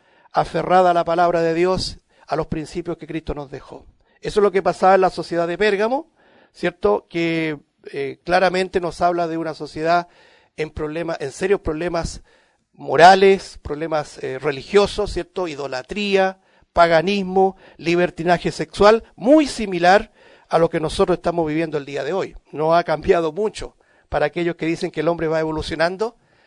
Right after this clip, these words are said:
yo diría que va al, en contra, ¿no es cierto? Bien, eh,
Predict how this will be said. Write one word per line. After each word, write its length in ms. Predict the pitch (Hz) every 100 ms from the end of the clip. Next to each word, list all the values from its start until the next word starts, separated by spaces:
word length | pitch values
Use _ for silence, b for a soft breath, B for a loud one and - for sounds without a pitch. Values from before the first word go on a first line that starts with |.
| _
yo 160 | 139 165
diría 320 | 165 185 185
que 140 | -
va 120 | 160
al, 180 | 156 151
en 140 | - 127
contra, 360 | - 196 -
¿no 100 | 127
es 60 | 135
cierto? 380 | 165 - 185 - B B B B B
Bien, 400 | _ 160 226 175 - b b b b -
eh, 600 | 196 190 190 180 180